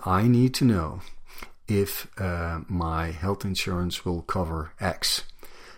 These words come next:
uh, in the hospital. Uh, but, uh, I don't know, and I don't have the papers, and I need to call. Uh, and another thing is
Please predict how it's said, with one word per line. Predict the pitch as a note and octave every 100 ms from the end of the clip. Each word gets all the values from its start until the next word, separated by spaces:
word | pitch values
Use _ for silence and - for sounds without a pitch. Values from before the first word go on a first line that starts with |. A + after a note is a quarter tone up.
| -
uh, | - E2+ -
in | G2+
the | E2+
hospital. | D#2+ E2+ - - D2+ - - -
Uh, | G2 E2+ -
but, | A2+ F#2 G2+ G#2+ - - - - - - -
uh, | G2+ F2+ -
I | G2+
don't | F#2
know, | F2 F#2 A#2 - - -
and | F2+
I |
don't | F2+ F#2+
have | F2+
the | E2
papers, | - F#2+ G2+ F2+ - - - - - -
and | - F2+
I | E2+
need | F2 E2+
to | -
call. | - G#2 F2+ - - - - - - - - - -
Uh, | F#2 D3 D3 - -
and | F#2+ F2 E2
another | E2+ A2+ A#2
thing | - F2
is | E2+ E2+ F#2+ - -